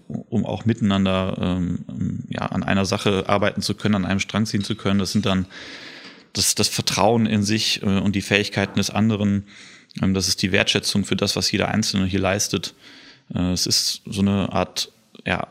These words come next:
Selbstständigkeit und Eigenständigkeit im, im alltäglichen Arbeiten. Ähm, das ist die Motivation und vor allen Dingen die intrinsische Motivation, die wir versuchen wollen zu fördern. Und, ähm, auch das Teilen der Vision, also dass wir alle ein Ziel vor Augen haben, auf das wir gemeinsam hinarbeiten,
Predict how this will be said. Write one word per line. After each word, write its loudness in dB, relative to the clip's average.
Selbstständigkeit 0
und -6
Eigenständigkeit 2
im, 0
im 0
alltäglichen -2
Arbeiten. 0
Ähm, 0
das -8
ist -4
die 0
Motivation 2
und 0
vor 0
allen 2
Dingen 2
die -2
intrinsische 0
Motivation, 0
die 0
wir -2
versuchen 0
wollen 0
zu -2
fördern. 2
Und, -2
ähm, 0
auch -6
das 0
Teilen 2
der 0
Vision, 2
also 0
dass -4
wir 2
alle 2
ein -2
Ziel 0
vor 2
Augen 0
haben, 0
auf -4
das -4
wir 0
gemeinsam 0
hinarbeiten, 0